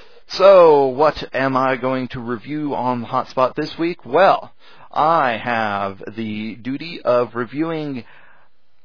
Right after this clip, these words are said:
Kirby Squeak Squad for the Nintendo D S,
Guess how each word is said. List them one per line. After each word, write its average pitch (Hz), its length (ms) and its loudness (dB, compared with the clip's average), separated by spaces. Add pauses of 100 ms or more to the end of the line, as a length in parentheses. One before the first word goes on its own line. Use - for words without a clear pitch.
(460)
Kirby 135 360 0
Squeak - 360 -6
Squad 151 460 4
for 160 160 -6
the 131 80 -2
Nintendo 117 480 -4
D 120 140 -4
S, 220 360 -4